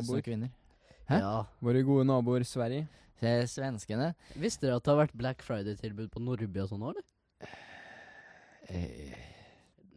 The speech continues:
Speaker 3: Nei,
Speaker 2: det er
Speaker 3: dere visste ikke det.
Speaker 2: Nei.
Speaker 3: <laughs> Nei, det er ikke så spennende. Men, eh,
Speaker 2: Men
Speaker 3: har det
Speaker 2: tilbake
Speaker 3: skjedd noe mer i fotballverdenen, eller?
Speaker 2: Eh, nei,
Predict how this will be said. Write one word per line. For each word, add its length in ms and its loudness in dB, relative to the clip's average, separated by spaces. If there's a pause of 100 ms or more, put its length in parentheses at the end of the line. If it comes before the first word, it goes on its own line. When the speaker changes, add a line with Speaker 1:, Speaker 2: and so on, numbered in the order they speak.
Speaker 3:
Nei, 300 2
Speaker 2:
det 60 0
er 20 0
Speaker 3:
dere 160 2
visste 220 -2
ikke 100 -4
det. 60 -2
Speaker 2:
Nei. 640 2
Speaker 3:
<laughs> 320 -8
Nei, 120 -4 (220)
det 100 -2
er 120 -2
ikke 260 -4
så 380 -12 (160)
spennende. 400 -10 (360)
Men, 280 0
eh, 580 0
Speaker 2:
Men 80 4
Speaker 3:
har 80 8
det 80 6
Speaker 2:
tilbake 240 10
Speaker 3:
skjedd 160 6
noe 80 0
mer 180 4
i 60 -6
fotballverdenen, 560 0
eller? 380 8
Speaker 2:
Eh, 80 2
nei, 160 8